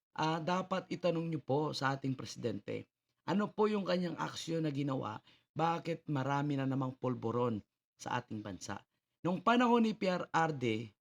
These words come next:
magre-real talk po tayo, ay paubos na po yan, ah, pakunti na lang po yung mga yan. Although hindi na eliminate lahat, ah, dahil sobrang dami at kulang ang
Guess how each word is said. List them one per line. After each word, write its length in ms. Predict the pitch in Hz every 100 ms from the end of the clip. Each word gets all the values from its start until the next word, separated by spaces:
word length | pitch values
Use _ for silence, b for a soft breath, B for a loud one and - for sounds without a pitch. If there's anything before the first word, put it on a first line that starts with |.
| -
magre-real 560 | 147 151 160 170 165
talk 160 | 160 -
po 160 | 160 156
tayo, 480 | 151 151 110 107 _ b b -
ay 160 | - 185
paubos 560 | - 170 185 196 165 -
na 160 | 170
po 160 | 160 156
yan, 400 | 160 160 151 139
ah, 160 | 143 143 b b 147
pakunti 560 | - 180 180 - 190
na 80 | 175
lang 240 | 170 165
po 320 | - 165 156 -
yung 240 | 156 160
mga 160 | 147 143
yan. 260 | 135 135 127 -
Although 240 | 156 160
hindi 320 | 160 160 165
na 80 | 160
eliminate 560 | 147 160 165 165 151 190
lahat, 320 | 202 185 - 160
ah, 80 | - B B _
dahil 320 | 123 139 147
sobrang 480 | 139 156 151 151 151
dami 400 | 165 185 180 165 151 B B
at 160 | 143 139 _ -
kulang 560 | 196 190 185 175 170
ang 160 | 135